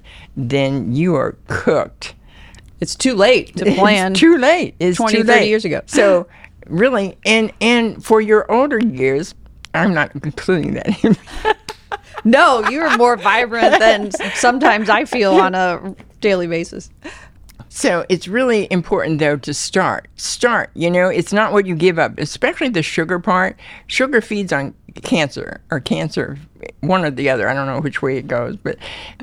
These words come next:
Speaker 1: uh, it's really important to stop sugar, at least sort of, uh, cut down and, and all, because it really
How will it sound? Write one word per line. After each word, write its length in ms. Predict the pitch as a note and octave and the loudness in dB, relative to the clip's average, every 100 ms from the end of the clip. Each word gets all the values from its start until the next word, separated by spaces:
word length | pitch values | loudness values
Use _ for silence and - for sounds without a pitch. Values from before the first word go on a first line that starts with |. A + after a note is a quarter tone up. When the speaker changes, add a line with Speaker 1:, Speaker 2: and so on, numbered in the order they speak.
| - | -4
Speaker 1:
uh, 220 | D#3+ C#3 - - - - | -2 -2 -10 -20 -20 -8
it's 220 | F3+ E3+ D#3 | -4 -4 -4
really 600 | D#3+ F#3+ C#4+ C#4+ G#3+ D#3+ | -8 0 0 2 0 -2
important 800 | D#3+ - - G#3+ - B2+ B2+ C#3 - - _ - - | -4 -4 0 0 -2 -6 -6 -8 -14 -20 _ -20 -10
to 120 | - | -6
stop 440 | C3+ - D#3+ C3+ - | -6 0 0 -2 -4
sugar, 500 | - - - A#2 A#2+ - | -4 -4 -6 -8 -8 -4
at 160 | E3 - | -4 -2
least 320 | C#3+ E3 - - | 0 0 -2 0
sort 200 | D#3 D3 | 2 2
of, 160 | C#3 - - - | 0 -6 -16 -2
uh, 200 | C#3+ B2 - - - | 0 0 -4 -20 -12
cut 260 | - D#3 C#3 | -4 -4 -2
down 460 | C#3+ C#3+ C#3+ C#3+ - | -2 0 0 -4 -6
and, 200 | C3 C3+ - | -6 -6 -6
and 180 | B2+ - | -8 -4
all, 220 | B2+ B2+ | -4 -2
because 680 | B2+ C#3+ - F3 E3 D#3 C#3+ - - - | -4 -8 -4 0 0 0 -4 -16 -20 -6
it 120 | C#3 - | -4 -4
really 540 | B2+ C3+ D#3 E3+ F3 | -4 2 2 2 -2